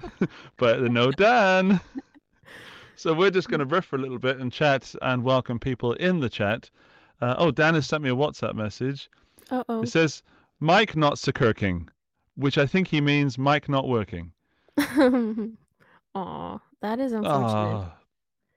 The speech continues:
Speaker 1: So we started the evening, um, with me with some technical issues, and I sh-, I only showed up about five minutes ago, and then Dan came and
Speaker 2: <laughs>
Speaker 1: left. Uh, um, Martina, you've been the only one that's been consistent so far this evening, so thank you for that.
Speaker 2: Yes.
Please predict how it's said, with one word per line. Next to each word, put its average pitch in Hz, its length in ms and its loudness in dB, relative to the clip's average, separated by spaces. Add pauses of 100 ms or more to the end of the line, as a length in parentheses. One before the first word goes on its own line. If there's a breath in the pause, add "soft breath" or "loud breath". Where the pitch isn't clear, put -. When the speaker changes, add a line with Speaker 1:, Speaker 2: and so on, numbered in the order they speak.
Speaker 1:
So 139 360 2
we 143 180 0
started 185 320 2
the 151 80 -2
evening, 143 500 -2 (120)
um, 123 600 -4
with 117 280 -6
me 151 240 -2
with 123 100 -6
some 113 100 -6
technical 110 360 -6
issues, 107 320 -8
and 120 100 -6
I 143 80 0
sh-, 143 100 -6
I 139 120 -2
only 147 180 -2
showed 120 240 -4
up 120 160 -4
about 110 240 -6
five 113 260 -2
minutes 123 220 -6
ago, 110 380 -6
and 113 100 -6
then 143 260 -2
Dan 147 280 4
came 117 280 0
and - 100 4
Speaker 2:
<laughs> 143 120 4
Speaker 1:
left. - 200 -8 (920 loud breath)
Uh, 156 320 0
um, 147 220 -4
Martina, 151 400 0
you've 151 140 -2
been 143 160 0
the 139 120 2
only 143 220 2
one 135 200 2
that's 131 140 -6
been 131 180 -4
consistent 123 600 -6
so 127 180 -6
far 135 280 -4
this 110 160 -8
evening, 98 240 -10
so 127 100 -10
thank 143 260 -10
you - 60 -10
for 208 200 -6
that. - 140 -12
Speaker 2:
Yes. - 120 -20